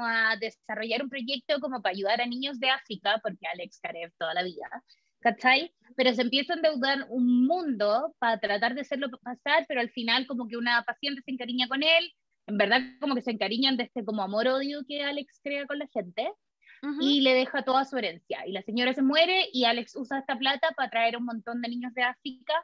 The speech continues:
Speaker 1: a Estados Unidos. Y dentro de, de esos niños de África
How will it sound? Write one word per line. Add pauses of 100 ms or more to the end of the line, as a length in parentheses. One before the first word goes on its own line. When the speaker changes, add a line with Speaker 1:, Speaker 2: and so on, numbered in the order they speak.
(460)
Speaker 1:
a
Estados
Unidos. (460)
Y
dentro
de, (140)
de
esos
niños
de
África